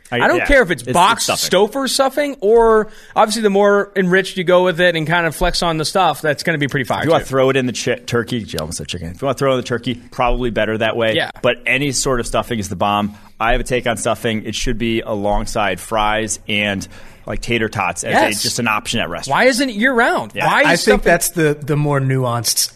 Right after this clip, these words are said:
Speaker 3: Thanksgiving take is not, you know, turkey versus ham. It's should stuffing be a year round
Speaker 1: Yeah.
Speaker 3: dish?
Speaker 1: And
Speaker 3: 'Cause
Speaker 1: should.
Speaker 3: it should be.
Speaker 2: Yeah.
Speaker 1: It should be.
Speaker 3: It's very
Speaker 2: I,
Speaker 3: good.
Speaker 2: I agree with that. All right, your number two
Speaker 1: My
Speaker 2: side.
Speaker 1: number two side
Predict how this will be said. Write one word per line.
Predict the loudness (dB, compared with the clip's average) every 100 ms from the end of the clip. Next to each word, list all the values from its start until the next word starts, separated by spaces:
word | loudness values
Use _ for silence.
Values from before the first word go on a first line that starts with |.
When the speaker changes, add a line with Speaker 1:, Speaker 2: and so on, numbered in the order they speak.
| -6
Speaker 3:
Thanksgiving | -2 -2 0 -2 -2 -4
take | -4 -4 -4
is | -2
not, | 0 0 -2 -4
you | -2
know, | 0 -2
turkey | -4 -6 -4 -4
versus | -2 -2
ham. | -2 -2 -4 -4
It's | -4 -4 -4
should | -2 -2 -2 -2
stuffing | -2 -2 -2 -4
be | -4 -4 -4
a | -6
year | -4 -6 -6
round | -6 -6 -8 -10 -8
Speaker 1:
Yeah. | -6 -6 -6
Speaker 3:
dish? | -8 -4 -4 -2
Speaker 1:
And | -4
Speaker 3:
'Cause | 0 0
Speaker 1:
should. | 0
Speaker 3:
it |
should | 0 -2
be. | -4 -14 -2
Speaker 2:
Yeah. | 0
Speaker 1:
It |
should | 0 -6
be. | -6
Speaker 3:
It's | -2
very | 0 0
Speaker 2:
I, | -2
Speaker 3:
good. | -4
Speaker 2:
I | -4
agree | -2 -4
with | -4
that. | -8 -8 _
All | -2
right, | 0
your | 0 0
number | 0 0 0
two | -2 0 0
Speaker 1:
My | 2
Speaker 2:
side. | 2
Speaker 1:
number | 2 2
two | 0 0 0 0
side | 2 2 2 0